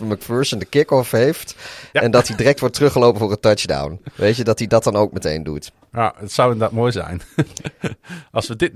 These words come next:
Speaker 2: d-, dat wij dit uitgesproken hebben dat het gebeurt, zou nog mooier zijn natuurlijk.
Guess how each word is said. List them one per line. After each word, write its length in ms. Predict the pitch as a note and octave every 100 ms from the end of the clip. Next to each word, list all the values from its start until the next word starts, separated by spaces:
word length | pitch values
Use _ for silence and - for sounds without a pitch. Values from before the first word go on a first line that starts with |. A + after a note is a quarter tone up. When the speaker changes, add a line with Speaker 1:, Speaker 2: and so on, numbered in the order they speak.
| B2+
Speaker 2:
d-, 180 | D3+
dat 120 | D3 D3
wij 140 | D3+
dit 180 | C#3+ C#3
uitgesproken 580 | F#3 - - E3 D3 C#3
hebben 180 | B2+
dat 120 | B2+ A#2+
het 100 | A2+
gebeurt, 300 | - A#2+ -
zou 160 | G#2+
nog 160 | A2+ F#2
mooier 280 | F#2 F2+ F2
zijn 180 | E2+
natuurlijk. 420 | E2+ E2+ F2 E2+